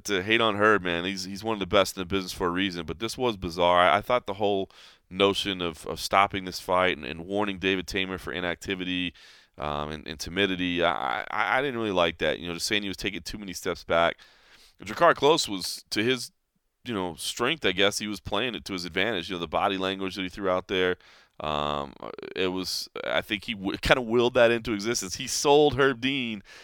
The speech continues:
on the fact that, uh, Tamer needed to kinda fight his fight. And I think, "Hey, hey, if you can pull it off, pull it off. It's, it's your str-,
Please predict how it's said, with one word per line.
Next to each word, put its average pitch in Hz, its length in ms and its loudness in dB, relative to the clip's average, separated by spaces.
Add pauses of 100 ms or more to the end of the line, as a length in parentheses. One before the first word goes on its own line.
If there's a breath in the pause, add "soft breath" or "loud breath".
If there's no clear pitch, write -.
(160 loud breath)
on 101 140 0
the 104 80 -2
fact 107 320 4
that, 104 360 2
uh, 92 320 2
Tamer 110 340 -2
needed 104 240 -4
to 95 60 -6
kinda 101 200 -2
fight 98 320 -2
his 107 180 -4
fight. 113 340 -2
And 69 40 -12
I 82 40 -12
think, 95 160 -12
"Hey, 92 200 -2
hey, 135 160 0
if 98 120 -6
you 117 100 -8
can 123 120 -8
pull 139 220 -2
it 127 40 2
off, 147 320 0
pull 139 160 -2
it 135 60 0
off. 147 260 4
It's, 87 160 -12
it's - 220 -12
your 92 100 -8
str-, - 160 -14